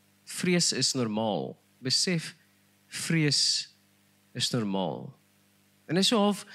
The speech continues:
elke keer as, as, as iemand sê, en, en ve-, veral in, in,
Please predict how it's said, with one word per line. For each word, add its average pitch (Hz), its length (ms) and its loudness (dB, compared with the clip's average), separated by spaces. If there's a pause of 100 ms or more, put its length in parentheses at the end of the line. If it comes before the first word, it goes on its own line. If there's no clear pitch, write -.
(280)
elke 190 240 0
keer 233 240 2
as, 170 220 2 (100)
as, 156 220 0 (1300)
as 156 160 0
iemand 196 280 4
sê, 175 260 4 (260)
en, 143 220 -2
en 147 100 -6
ve-, - 240 -6
veral 240 320 2
in, 226 140 2 (180)
in, 165 140 -2